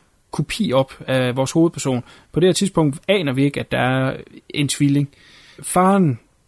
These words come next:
han dør under mistænkelige, øh, omstændigheder, og, øh, efterlader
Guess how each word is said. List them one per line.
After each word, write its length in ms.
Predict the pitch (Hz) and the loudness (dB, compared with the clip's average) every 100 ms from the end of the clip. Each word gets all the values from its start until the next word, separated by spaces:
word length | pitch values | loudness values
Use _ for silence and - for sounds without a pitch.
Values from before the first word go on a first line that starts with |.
| - | -2
han 160 | 156 | 0
dør 340 | 175 196 185 123 | 2 4 4 4
under 440 | 131 139 127 117 - | 2 2 2 -2 -6
mistænkelige, 640 | 139 - 156 123 120 117 - _ | -2 0 0 -2 -4 -6 -14 _
øh, 260 | - 104 107 | -16 -14 -6
omstændigheder, 640 | 139 131 156 127 123 127 120 - - - - _ _ - | -4 0 0 0 -4 -4 -6 -10 -20 -20 -20 _ _ -6
og, 380 | 135 123 123 123 | -2 0 0 0
øh, 320 | 120 120 120 143 123 135 - - | 0 -2 -4 -6 -10 -10 -16 -10
efterlader 600 | 151 - 135 135 127 | -6 -2 4 4 4